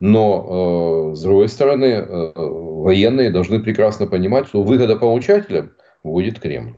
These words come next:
в этой ситуации. Тут далеко в лес ходить не надо. И, э, уроки истории. Ну, чем, э, закончились, э, конфликты, э, Петлюры, э, с военными для О Н Р, мы все прекрасно помним.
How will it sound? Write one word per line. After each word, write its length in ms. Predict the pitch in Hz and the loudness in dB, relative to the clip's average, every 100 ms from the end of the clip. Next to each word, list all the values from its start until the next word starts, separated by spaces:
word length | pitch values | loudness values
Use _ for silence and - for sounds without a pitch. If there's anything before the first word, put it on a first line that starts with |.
| - | -8
в 40 | |
этой 180 | 76 - | -8 -8
ситуации. 560 | - - 64 - - - - - | -14 -8 -8 -8 -18 -20 -20 -6
Тут 180 | - 90 | -4 0
далеко 380 | 95 85 90 87 | 0 0 0 0
в 60 | |
лес 180 | 85 85 | 2 0
ходить 320 | - 78 78 | -2 -6 -2
не 80 | 90 | 2
надо. 300 | 110 143 123 | 4 4 2
И, 460 | 98 110 98 90 87 - - | 0 2 2 0 -2 -16 -4
э, 400 | 95 87 85 82 | 2 4 4 2
уроки 720 | 85 92 104 98 123 127 143 | -4 -6 0 2 2 0 -6
истории. 540 | - - 190 67 60 | -2 2 2 0 -8
Ну, 260 | 85 85 82 | -10 -8 -8
чем, 400 | - 107 95 87 | -2 -2 0 0
э, 420 | 82 82 80 80 | -2 -2 -2 -4
закончились, 920 | 78 87 90 87 87 76 76 - - | -4 -2 0 -2 -2 -6 -8 -10 -4
э, 380 | 82 78 76 73 - - - - | 0 0 0 -2 -6 -12 -12 -4
конфликты, 640 | 101 95 95 90 - 78 - - | -2 -2 0 -2 0 -2 -2 -6
э, 160 | 87 87 | 0 2
Петлюры, 480 | 87 85 95 85 80 | 0 0 2 4 2
э, 300 | 82 82 78 | 2 -2 -2
с 120 | - | 0
военными 520 | 101 87 78 82 90 | 2 2 0 -4 -4
для 140 | 92 98 | 2 4
О 120 | 101 | 4
Н 140 | 98 | 2
Р, 240 | 101 98 - | 0 -2 -8
мы 140 | 90 | -12
все 160 | 87 - | -10 -10
прекрасно 500 | 78 76 73 - - | -10 -2 -2 -2 -6
помним. 440 | 101 98 101 104 | -2 -2 -4 -10